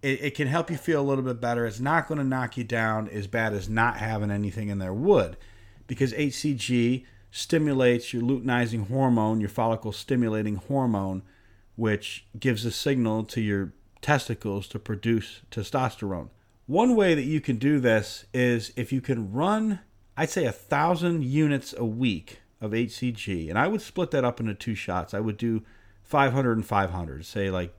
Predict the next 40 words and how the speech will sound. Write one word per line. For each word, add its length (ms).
Monday, 320
Thursday, 420
something 320
like 180
that. 240
I 120
always 360
think 180
it's 140
better 500
to 160
introduce 480
H 220
C 120
G 460
in 100
a 80
couple 340
different 320
injections 540
throughout 260
the 60
week 400
rather 260
than 240
one 200
big 300
bang, 460
because 520
it 300
does 540
kinda 560
spike, 840
uh, 400
the 120
estrogen 560
just 220
a 40
little 340
bit, 520